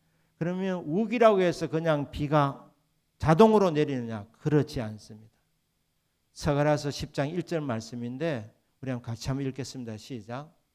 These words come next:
봄비가 올 때 여호와고 구름을 하시는 여호와께 비를 구하.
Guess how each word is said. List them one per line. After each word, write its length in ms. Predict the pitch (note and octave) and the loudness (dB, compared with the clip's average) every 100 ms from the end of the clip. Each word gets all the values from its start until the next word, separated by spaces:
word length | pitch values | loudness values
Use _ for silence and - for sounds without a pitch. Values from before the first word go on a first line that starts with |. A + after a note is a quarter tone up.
| _ _ _ _ _ - | _ _ _ _ _ -8
봄비가 460 | C#3 C#3 D3+ C#3 | -6 -4 -6 -6
올 120 | C3+ C3 - | -6 -10 -16
때 160 | - - _ _ _ _ _ _ _ | -20 -20 _ _ _ _ _ _ _
여호와고 640 | B2+ C3 B2+ A#2+ B2 B2 _ _ _ | -6 -4 -4 -6 -10 -14 _ _ _
구름을 680 | D#3 D#3 D#3 D3+ C#3+ C#3 - _ _ _ _ _ _ _ _ _ _ _ _ B2 | -6 -4 -4 -4 -4 -8 -16 _ _ _ _ _ _ _ _ _ _ _ _ -10
하시는 540 | A#2+ A#2 C3+ B2 A#2+ | -10 -10 -10 -8 -6
여호와께 680 | A#2 B2 A#2+ A#2+ - A2+ - | -4 -4 -4 -6 -10 -10 -10
비를 300 | - C#3+ C3 | -12 -10 -10
구하. 160 | B2 G#2+ | -12 -20